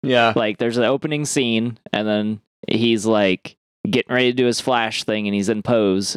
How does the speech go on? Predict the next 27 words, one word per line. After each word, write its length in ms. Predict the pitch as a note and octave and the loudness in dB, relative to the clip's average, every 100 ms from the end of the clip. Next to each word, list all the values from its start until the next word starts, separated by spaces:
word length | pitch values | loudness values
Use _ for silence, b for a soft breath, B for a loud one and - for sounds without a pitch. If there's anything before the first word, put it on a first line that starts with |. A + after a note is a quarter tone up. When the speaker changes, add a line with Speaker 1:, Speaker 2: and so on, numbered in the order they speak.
| - | -4
Speaker 2:
and 240 | G#2 G2+ | -2 0
then 160 | G2 G2+ | -2 0
these 440 | G2+ G2+ - - - _ - | 0 0 -2 -8 -14 _ -6
teenage 400 | C#3+ B2+ A#2+ A2+ | 0 0 0 0
girls 380 | A#2 A#2+ A2+ G#2+ | 2 4 4 2
on 140 | G2 | 0
the 60 | G2 | 0
side 220 | A#2 A2+ | 2 2
of 60 | G2 | 4
the 100 | G2+ | 2
road, 300 | G#2+ G#2+ F#2+ | 2 2 0
like, 180 | F2+ | -2
interrupt 520 | - A#2 G2+ G#2 - - | -2 0 2 2 0 -2
him 280 | C#3+ D#3 - _ _ _ _ - | -2 -4 -10 _ _ _ _ -4
and 180 | G#2+ G2+ | 0 2
are, 120 | G2+ | 2
like, 300 | G2 F#2 - | 4 2 0
this, 440 | G#2 G#2 F#2+ - - A#2+ F#2+ - A2+ | 0 0 0 -2 -4 -6 -6 -4 0
like, 320 | G#2+ F#2+ - - - | 2 0 -2 -10 -4
culty 420 | - B2+ - B2+ | 0 2 2 0
fans 600 | - B2 A#2+ C#3+ D#3 - - | 0 0 2 0 -2 -4 -2
of 260 | E3+ C#3+ | 0 0
him. 360 | D#3 D#3 F3 F3+ _ - - | 0 0 -2 -8 _ -10 -4
Speaker 1:
Uh-huh. 300 | A2+ A2 A#2 - _ - | -2 0 -2 -6 _ -6
Speaker 2:
And 420 | A#2 A2+ A2+ A2 | -2 0 0 0
so 200 | C3 A2+ | 0 2
it, 160 | G#2+ | 2